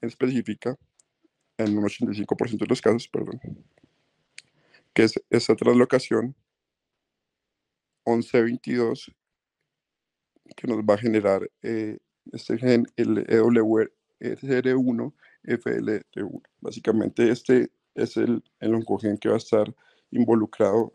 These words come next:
al menos en un ochenta y cinco por ciento de los casos del sarcoma de Ewing, especialmente en intracraneal,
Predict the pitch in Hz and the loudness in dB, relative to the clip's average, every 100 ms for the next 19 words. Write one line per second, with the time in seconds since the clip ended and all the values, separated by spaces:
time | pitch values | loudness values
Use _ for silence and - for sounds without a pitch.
0 | _ 110 104 98 113 117 113 - - 98 | _ -4 -4 -4 0 2 2 -2 -6 -8
1 | 107 107 110 - 110 - 117 - _ - | -6 -4 -4 0 0 2 -2 -2 _ -6
2 | 110 107 107 104 107 113 110 110 - 107 | -4 -4 -2 -2 -2 -4 -4 -4 -2 0
3 | 107 107 107 117 - - - _ _ - | 2 0 0 -2 -2 -12 -20 _ _ -4
4 | 104 104 123 117 127 143 139 127 123 | -4 0 2 2 4 4 6 6 4